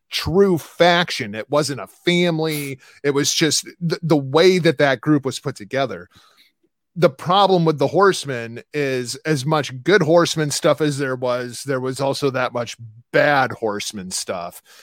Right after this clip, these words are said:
not necessarily through any fault of the Horsemen, just like with the different incarnations and people getting moved around and whatnot.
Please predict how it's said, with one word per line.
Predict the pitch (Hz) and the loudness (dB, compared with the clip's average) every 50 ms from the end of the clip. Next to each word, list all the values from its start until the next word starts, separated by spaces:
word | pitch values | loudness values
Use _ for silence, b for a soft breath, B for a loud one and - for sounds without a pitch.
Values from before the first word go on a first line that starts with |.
| b b | b b
not | b 151 143 131 139 | b -2 -2 0 0
necessarily | 160 - - 151 135 - - 135 127 131 135 135 135 139 135 | -2 -2 -2 -4 -6 -6 -4 -2 0 0 2 2 2 0 0
through | 135 - 151 147 139 | 0 0 2 2 2
any | 131 143 143 131 | 2 0 -2 -4
fault | - - 135 123 127 127 - - | -2 0 0 0 0 -2 -4 -2
of | 131 143 180 170 143 | 0 0 2 2 2
the | 131 104 | -2 -2
Horsemen, | - 110 107 113 113 - - 120 120 | -2 -2 -4 -4 -4 -6 -8 -8 -6
just | 123 - 151 143 - | -4 -2 0 2 2
like | 160 147 131 | 2 2 0
with | 143 135 | 0 -2
the | 135 | -2
different | 135 127 135 123 - 120 - | -4 -4 -4 -4 -6 -8 -8
incarnations | - 143 135 - - 113 104 104 107 131 175 185 185 170 - 175 175 165 160 160 160 147 - | -8 -8 -8 -8 -8 -10 -10 -10 -6 -4 -2 0 0 0 2 2 2 2 2 2 2 0 0
and | 151 120 107 104 104 b b b b b b b b b _ _ _ _ _ - | 0 -2 -2 -6 -12 b b b b b b b b b _ _ _ _ _ -2
people | 175 180 - 139 139 | -2 0 0 0 0
getting | 135 156 143 135 135 135 | 0 0 -2 -2 -2 0
moved | 135 143 139 131 127 | 0 0 0 0 -2
around | 120 104 107 135 165 180 180 180 175 170 | -6 -6 -2 0 2 2 4 4 4 2
and | 160 156 151 | 2 2 2
whatnot. | 156 160 160 - 156 147 147 143 143 147 143 | 2 2 2 0 0 -2 0 0 0 -2 -4